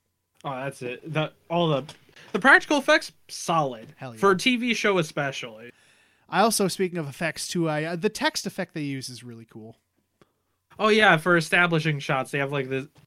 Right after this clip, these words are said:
Speaker 1: three D text that says the area. I especially love it in, uh, I think it's episode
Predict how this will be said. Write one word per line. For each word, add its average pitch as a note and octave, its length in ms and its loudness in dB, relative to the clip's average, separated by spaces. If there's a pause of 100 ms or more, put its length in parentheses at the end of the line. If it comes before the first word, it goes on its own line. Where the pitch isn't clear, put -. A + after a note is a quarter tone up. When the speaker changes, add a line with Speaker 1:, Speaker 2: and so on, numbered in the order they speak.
(120)
Speaker 1:
three D#3+ 260 2
D D3 180 -2
text - 540 -2
that B2 280 -2
says B2+ 280 -4
the C3 180 -2
area. C3 400 0 (640)
I E3 260 4
especially E3 540 0
love D#3+ 240 0
it D#3+ 200 -4
in, D3 240 -6
uh, C3+ 200 -6
I C3+ 80 -6
think E3+ 160 -4
it's D#3 120 -6
episode D3+ 460 -6